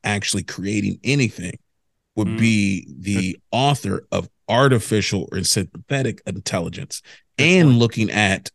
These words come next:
Speaker 1: the way that it's being utilized. It's not being utilized for man's good. It's really being utilized for man's destruction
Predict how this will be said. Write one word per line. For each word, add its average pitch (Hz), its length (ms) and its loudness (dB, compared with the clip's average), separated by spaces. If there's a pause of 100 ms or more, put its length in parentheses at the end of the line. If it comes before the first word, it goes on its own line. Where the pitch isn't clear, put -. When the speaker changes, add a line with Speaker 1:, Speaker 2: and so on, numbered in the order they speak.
Speaker 1:
the 101 200 -2
way 101 440 2
that 127 160 4
it's 95 160 -4
being 95 380 -2
utilized. 85 720 -6
It's 98 200 -6
not 120 340 -2
being 107 240 -2
utilized 107 520 0
for 95 100 -8
man's 92 320 -4 (120)
good. 110 380 2 (280)
It's - 200 -2
really 117 300 4
being 101 300 2
utilized 95 480 -2
for 95 80 -4
man's 95 300 0
destruction - 760 -4